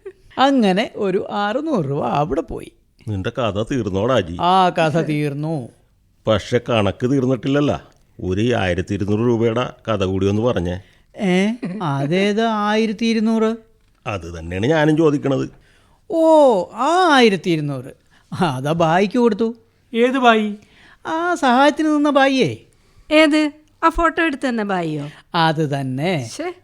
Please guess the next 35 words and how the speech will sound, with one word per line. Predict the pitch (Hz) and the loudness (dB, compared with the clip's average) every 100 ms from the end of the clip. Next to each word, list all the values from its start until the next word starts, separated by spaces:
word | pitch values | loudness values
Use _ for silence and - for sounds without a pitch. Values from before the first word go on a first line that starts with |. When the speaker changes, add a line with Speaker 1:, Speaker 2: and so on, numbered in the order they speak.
| - | -10
Speaker 1:
പാചകത്തിനൊക്കെ | 190 208 233 240 269 254 247 240 | -4 0 2 4 4 4 0 0
സഹായിച്ചില്ലേ? | 226 180 185 233 226 240 202 123 - _ _ _ - | 0 0 0 0 0 0 0 0 -8 _ _ _ -4
Speaker 4:
അയ്യോ, | 294 320 339 | 0 2 2
ഞാൻ | 320 277 311 392 | 2 2 2 2
മീൻ | 339 320 359 | 0 0 0
വെട്ടുമ്പോഴേ | 392 392 392 392 269 202 _ _ _ - | 0 -2 -2 -2 -2 -6 _ _ _ -2
അയാൾ | 294 339 | 0 2
അവിടെ | 311 311 | 2 2
എവിടെയും | 320 339 311 | 0 0 -2
ചുറ്റിപ്പറ്റി | 302 302 320 320 | -4 -6 -6 -4
നിൽക്കുന്ന | 302 277 294 294 | -2 -2 -4 -2
കണ്ടിട്ട് | 302 269 262 285 285 _ - | -2 -4 -4 -4 -6 _ -12
ഇത്തിരി | 233 285 | -4 0
വെള്ളം | 277 233 269 349 | 0 0 0 0
ഒഴിച്ചു | 277 294 | 0 0
തരുമോ | 277 240 247 254 | -2 0 0 -2
എന്ന് | 294 | -2
ചോദിച്ചു. | 190 160 - - - _ _ _ _ - | -4 -4 -8 -18 -20 _ _ _ _ -10
അതേ | 185 185 277 | -6 -2 0
ചെയ്തിട്ടുള്ളൂ | 403 349 330 381 427 359 349 | 2 0 0 -2 0 2 2
ആ | 277 | 0
പുള്ളി | 285 254 240 226 | -2 -6 -4 -4
കേട്ടോ. | 202 240 156 - | -4 -6 -8 -12
Speaker 3:
ഓ, | 101 110 | -14 -10
എന്റെ | 135 127 175 | -8 -4 -2
അജയ്, | 165 165 190 | 0 0 0
അത് | 180 190 | 0 -2
നിനക്കങ്ങ് | 175 175 220 214 | -4 -4 -2 -2
ചെയ്തു | 208 202 | 0 0
കൊടുത്താൽ | 226 226 240 | 0 0 0
പോരായിരുന്നോ? | 233 226 233 247 240 165 101 - - - | 0 0 2 0 0 -4 -6 -14 -16 -6
Speaker 1:
പിന്നെ | 190 180 | -2 2
നിങ്ങളൊക്കെ | 196 185 202 233 226 | 2 2 4 4 4
പുല്ല് | - 202 202 269 | 0 2 2 6
പറിക്കുന്നതും | 247 170 180 165 156 170 | 6 6 2 0 0 -2